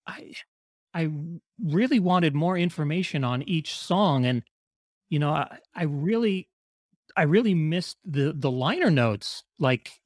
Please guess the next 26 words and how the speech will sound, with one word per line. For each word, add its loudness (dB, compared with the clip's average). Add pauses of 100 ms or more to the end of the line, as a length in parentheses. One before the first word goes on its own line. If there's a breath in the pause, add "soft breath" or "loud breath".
(100)
Jeff -2
had -4
said 0
in, 4
in, 2
in, 0
you 4
know, 2
showing 2
his, 0
us -2
his -2
records, 0 (760)
you 0
know, 4
I, -10 (200)
to, -4
to, -6 (140)
to -2
know 4
the -2
backstory 2
of 0
how 0
each -4
one, 0